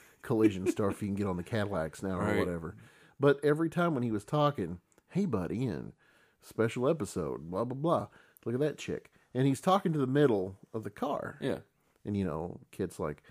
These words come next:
Speaker 1: "Well, Michael, I really don't care," you know, and all whatever. But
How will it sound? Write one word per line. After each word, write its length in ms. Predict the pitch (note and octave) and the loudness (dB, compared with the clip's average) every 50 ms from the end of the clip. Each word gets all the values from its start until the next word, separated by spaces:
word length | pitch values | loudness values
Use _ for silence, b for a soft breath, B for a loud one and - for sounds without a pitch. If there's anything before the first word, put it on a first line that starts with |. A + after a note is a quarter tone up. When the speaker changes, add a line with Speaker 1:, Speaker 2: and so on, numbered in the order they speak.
| b b b b | b b b b
Speaker 1:
"Well, 120 | - A2+ A#2 | -2 0 0
Michael, 420 | A#2+ C3 D#3 E3+ E3+ - D3 B2 | 2 2 2 2 0 0 0 0
I 80 | F#2 F2 | 0 0
really 300 | F2+ G#2+ C3+ C#3+ A2 F2 | 0 0 -2 -2 -2 -4
don't 260 | - D2+ C#2+ - - | -4 -4 -6 -6 -8
care," 380 | - - A2+ G2+ D#2 C#2 D#2 D2 | -6 -4 -2 -2 -2 -2 -4 -2
you 160 | E2 A2 G#2+ | 0 0 2
know, 200 | F#2+ F2 F2 F#2 | 2 2 2 2
and 280 | F#2+ F#2 F#2 F2 C2 | 0 0 -2 -4 -4
all 200 | A1+ D#2 F2 E2+ E2+ | -6 -6 -6 -4 -4
whatever. 420 | F2 F#2+ F#2+ F#2 G2 F2+ - - b b b b b b b b b b b - A#2+ | -2 0 2 2 2 2 0 -4 b b b b b b b b b b b -10 -2
But 340 | A#2 B2 B2 A#2 - - | 2 4 4 4 2 0